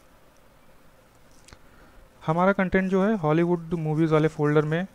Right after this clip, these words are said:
मूव हो चुका है। मैं आपको ओपन करके भी दिखा देता हूँ। जैसा कि आप देख सकते हैं मैंने इस कंटेंट को हॉलीवुड मूवीज़ वाले फोल्डर में मूव किया था तो वो कंटेंट मुझे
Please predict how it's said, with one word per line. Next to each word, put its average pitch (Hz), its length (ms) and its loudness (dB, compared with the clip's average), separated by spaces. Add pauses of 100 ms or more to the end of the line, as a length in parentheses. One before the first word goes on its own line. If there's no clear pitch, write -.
(200)
मूव 147 200 -4
हो 143 140 0
चुका 160 220 -4
है। 185 140 -2 (140)
मैं 147 80 -2
आपको 147 240 -2
ओपन 147 180 -6
करके 147 240 -4
भी 143 100 -10
दिखा 131 200 -4
देता 131 200 -4
हूँ। 143 140 -8 (3250)
जैसा 156 240 0
कि 185 80 2
आप 180 120 4
देख 175 140 0
सकते 170 240 -4
हैं 185 80 0
मैंने 165 320 -2
इस - 300 -6
कंटेंट 151 380 -2
को 196 200 0 (440)
हॉलीवुड 160 300 2
मूवीज़ 156 280 0
वाले 156 140 4
फोल्डर 147 280 -2
में 151 120 -2 (320)
मूव 156 260 -4
किया 139 140 0
था 175 200 -2 (760)
तो 160 100 -2
वो 156 140 -2
कंटेंट 156 360 -4
मुझे 151 280 -2